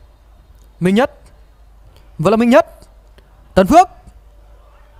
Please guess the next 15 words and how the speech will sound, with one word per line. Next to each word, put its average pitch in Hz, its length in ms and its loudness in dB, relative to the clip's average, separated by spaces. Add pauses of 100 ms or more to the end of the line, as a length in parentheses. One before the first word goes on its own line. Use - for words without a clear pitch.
(360)
pha 175 100 -2
cài 180 160 -2
bóng 180 180 -2
khá 247 200 -2
kín 254 280 -6
của 240 300 0
Lưu 190 140 0
Tân 220 140 -2
Phước. 294 180 -2 (1400)
Lưu 196 120 2
Tân 269 160 4
Phước 392 200 2 (200)
qua 254 120 2
người 269 180 2
mượt, 294 200 4